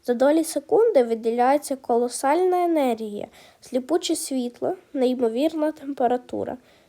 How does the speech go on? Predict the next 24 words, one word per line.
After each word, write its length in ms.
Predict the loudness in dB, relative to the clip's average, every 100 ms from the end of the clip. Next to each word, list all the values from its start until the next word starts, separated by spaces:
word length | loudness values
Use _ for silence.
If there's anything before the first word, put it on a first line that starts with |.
| _ -8
Температура 640 | 0 2 2 2 4 4
в 80 | 2
центрі 440 | 0 0 0 0
вибуху 580 | 4 4 4 0 0 -2
вища, 420 | 0 0 -2 -4
ніж 260 | -2 -2 -4
на 80 | -6
поверхні 600 | -4 -2 -2 -2 -6 -6
Сонця. 560 | -6 -4 -4 -6 -12 -18 -18 -20 _ _
З'являється 560 | -4 0 2 2 0 -2
відома 520 | -2 0 2 2 0 -4 -18 _ _ _ _ _ _ _
форма, 500 | 0 4 4 4 -4 -12 _
грибоподібна 840 | -4 -4 -6 -8 -6 -4 -4 -4
хмара. 460 | -6 -6 -4 -4 -8 _
Це 200 | -4 -2
не 140 | -2
гриб. 440 | -4 -4 -4 -6 -12 _ _ _ _ _ _ _
Це 120 | -8
гаряче 480 | -4 2 2 2 -6
повітря, 500 | -8 -6 -6 -2 0
яке 240 | 0 -4
різко 380 | -6 -6 -6 -8
підіймається 680 | -8 -10 -10 -6 -8 -8 -12
вгору. 440 | -10 -6 -6 -8